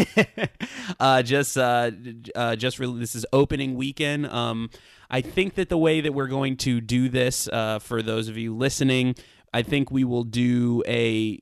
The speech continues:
just a v-, a very brief, uh, general thoughts, uh, before the official spoiler warning tag. But to let everybody know, I think for the sake of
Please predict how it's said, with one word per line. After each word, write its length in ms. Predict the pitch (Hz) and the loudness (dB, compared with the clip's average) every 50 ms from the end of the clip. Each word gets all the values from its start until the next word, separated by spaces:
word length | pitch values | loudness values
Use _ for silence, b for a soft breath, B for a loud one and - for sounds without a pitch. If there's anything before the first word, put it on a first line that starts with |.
| - | -12
just 300 | - 117 - 147 - - | -6 0 2 2 2 2
a 100 | 104 135 | 0 0
v-, 160 | 120 123 135 - | 0 -2 -4 -2
a 60 | - 135 | 0 4
very 240 | 139 156 156 160 143 | 6 6 6 6 4
brief, 680 | 120 - 117 120 135 139 131 123 110 - - - - - | 2 2 0 2 4 2 2 2 0 -4 -10 -14 -8 -4
uh, 260 | 113 117 113 113 107 110 | -2 0 0 0 -2 -4
general 640 | 113 110 104 123 117 117 117 117 117 110 107 95 | -4 -4 -2 0 2 2 4 2 2 2 0 -2
thoughts, 680 | - - - 123 120 131 143 - - - - - - - b b b b b b | -4 -4 0 2 4 4 2 0 -2 -8 -8 -8 -8 -10 b b b b b b
uh, 160 | 117 123 117 | 2 4 4
before 460 | 110 113 - 127 120 117 117 113 113 | 2 0 2 4 4 6 6 4 4
the 160 | 107 117 113 | 2 2 0
official 600 | 110 - - - 135 - - 131 117 110 107 - - | -2 -2 -2 -4 -2 -2 0 0 0 0 -2 -4 -6
spoiler 440 | - - - 131 127 131 139 147 | -6 -4 -2 0 2 2 4 4
warning 360 | 147 151 151 147 147 156 156 156 | 4 4 4 4 4 2 2 2
tag. 440 | - 170 156 151 147 139 117 101 - | 2 0 2 2 0 -2 -2 0 4
But 280 | 190 202 185 110 - - _ _ _ _ _ _ - | 4 6 6 4 2 -4 _ _ _ _ _ _ -8
to 100 | - 120 | -6 -4
let 180 | 120 117 117 | -2 0 0
everybody 440 | 117 107 110 107 101 113 110 110 110 | 0 0 -2 0 0 0 0 2 0
know, 200 | 117 131 131 127 | 0 0 0 0
I 60 | 117 110 | -2 -4
think 260 | - - 120 113 107 | -4 -4 -6 -8 -8
for 240 | - - 113 110 104 | -6 -4 -4 -4 -4
the 100 | 98 101 | -4 -6
sake 320 | - - 123 110 104 - | -6 -4 -4 -4 -4 -4
of 200 | 110 101 101 98 | -6 -8 -8 -10